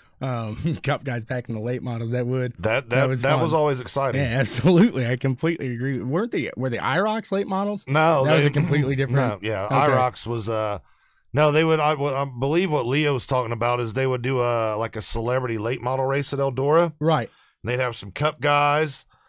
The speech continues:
Speaker 2: Uh, they had N H R A guys like Ron Capps and Cruz Pedregon.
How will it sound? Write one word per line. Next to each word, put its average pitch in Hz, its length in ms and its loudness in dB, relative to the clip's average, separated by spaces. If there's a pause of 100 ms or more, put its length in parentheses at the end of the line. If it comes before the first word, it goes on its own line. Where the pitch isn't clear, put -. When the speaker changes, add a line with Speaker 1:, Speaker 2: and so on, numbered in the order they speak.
(220)
Speaker 2:
Uh, 120 540 0
they 139 200 2
had 123 420 0
N 151 160 0
H 143 200 -2
R 139 200 2
A 143 100 2
guys 143 340 2
like 113 120 -2
Ron 143 340 2
Capps 139 500 -2
and 123 120 -4
Cruz 151 260 -4
Pedregon. 143 680 0